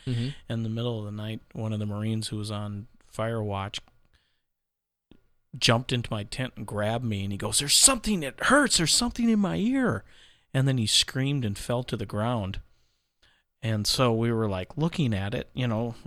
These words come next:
Speaker 2: I don't know. And a corpsman came out and took water and poured it into his ear. And as the water came out, so, so did the earwig.
Speaker 1: Oh, really?
Speaker 2: <laughs> Yeah.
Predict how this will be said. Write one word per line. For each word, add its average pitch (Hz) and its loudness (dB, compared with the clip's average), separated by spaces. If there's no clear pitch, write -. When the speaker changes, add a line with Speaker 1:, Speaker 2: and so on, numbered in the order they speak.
Speaker 2:
I 98 -6
don't 131 -4
know. 107 -4
And 113 0
a 107 -2
corpsman 170 4
came 104 -2
out 101 -4
and 101 0
took - -2
water 113 2
and 101 -2
poured 117 2
it 117 -2
into 110 -4
his 104 -2
ear. 113 0
And 107 -2
as 107 -4
the 117 -2
water 131 2
came 120 -4
out, 107 -4
so, 123 -2
so 120 -2
did 113 -4
the - -6
earwig. 117 0
Speaker 1:
Oh, 143 4
really? 139 2
Speaker 2:
<laughs> - -20
Yeah. 139 4